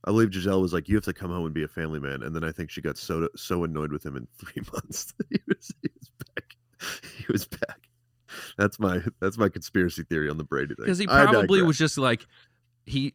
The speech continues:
Speaker 2: e-, everywhere around the house, he was like, "Football, football, football." And she's like, "All right, just go, just go play football for, like, another year or two. Just get"
Speaker 1: Football, football, football.
Speaker 2: <laughs>
Speaker 1: Strawberries are gross.
Speaker 2: Yeah.
Speaker 1: And, like, <laughs>
Speaker 2: Avocado ice cream.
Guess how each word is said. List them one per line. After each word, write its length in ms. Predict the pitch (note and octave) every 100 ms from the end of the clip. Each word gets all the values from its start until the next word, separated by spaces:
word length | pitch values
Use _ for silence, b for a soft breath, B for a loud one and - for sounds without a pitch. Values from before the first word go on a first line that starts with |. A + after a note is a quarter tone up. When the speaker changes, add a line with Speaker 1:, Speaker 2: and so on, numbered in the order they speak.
| C3+
Speaker 2:
e-, 60 | C3+
everywhere 460 | C3+ D3 D#3 D3+ C3+
around 180 | B2+ A#2+
the 60 |
house, 200 | A#2 A2
he 80 | F#2+
was 80 | E2
like, 160 | D2+
"Football, 380 | - F3+ - G3+
football, 400 | - F3+ E3+ E3+
football." 400 | - C#3 B2 G#2
And 100 | F#2+
she's 140 | - A2+
like, 140 | G#2+ B2
"All 120 | D3+
right, 200 | E3 A2+
just 300 | - B2+ -
go, 520 | C3 C3+ D3 D#3 E3+ _ -
just 200 | D3 B2
go 160 | E3 F3
play 180 | F3+ E3+
football 400 | F3 D#3+ C#3+ C3+
for, 220 | C3 C3
like, 200 | B2 A#2
another 260 | B2 B2+ B2
year 300 | G#2+ A#2+ A#2
or 60 | G#2
two. 260 | - -
Just 220 | G#2+ A#2
get" 60 | - D3+ D#3
Speaker 1:
Football, 160 | G#3+ G3+
football, 420 | F3+ D#3 E3 D#3
football. 420 | D3 B2 G2 F2+
Speaker 2:
<laughs> 20 |
Speaker 1:
Strawberries 580 | - C3 D3 D#3+ D#3+ D#3
are 80 | D#3
gross. 440 | C#3 A2+ G2 E2+ -
Speaker 2:
Yeah. 120 | D3+ A#2
Speaker 1:
And, 120 | A#2
like, 240 | A2 G2+
<laughs> 1900 | - - - D3+ - - - - - - - - A#2 - G2+ - _ _ -
Speaker 2:
Avocado 560 | C#3+ F#3+ G#3 E3 E3+ E3
ice 240 | A2 -
cream. 400 | - E2+ D2+ G2+